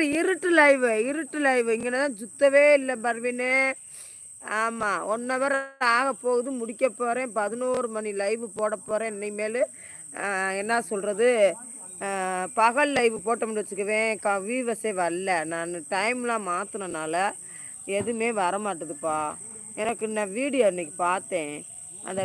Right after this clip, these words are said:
டைமிங்கை மாத்துனாலும் வராதான். நானே காலையில எட்டு மணிக்கு போடுவேன் எப்பயுமே.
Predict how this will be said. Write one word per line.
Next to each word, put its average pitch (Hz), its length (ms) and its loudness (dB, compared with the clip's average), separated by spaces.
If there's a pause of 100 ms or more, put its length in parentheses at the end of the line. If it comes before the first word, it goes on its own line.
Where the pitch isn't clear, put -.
டைமிங்கை 220 640 0
மாத்துனாலும் 196 800 -2 (140)
வராதான். 165 640 -2
நானே 196 360 -2 (640)
காலையில 214 380 4
எட்டு 196 240 -2
மணிக்கு 208 300 -4
போடுவேன் 165 360 -2
எப்பயுமே. 170 480 -4